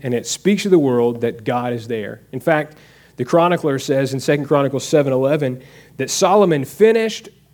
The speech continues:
the house of the Lord and the king's palace. God was there. We know God was there because on the day that Solomon consecrated it in a prayer,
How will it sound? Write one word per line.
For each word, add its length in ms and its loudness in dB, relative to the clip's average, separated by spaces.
the 200 -4
house 400 0
of 160 -4
the 100 -4
Lord 480 -2
and 140 -2
the 80 -2
king's 340 -4
palace. 640 -4
God 220 2
was 140 -4
there. 240 -10
We 140 2
know 160 4
God 220 2
was 120 -4
there 180 0
because 280 -2
on 60 0
the 60 0
day 220 6
that 180 0
Solomon 460 0
consecrated 680 -2
it 80 -6
in 120 -4
a 60 -6
prayer, 540 -4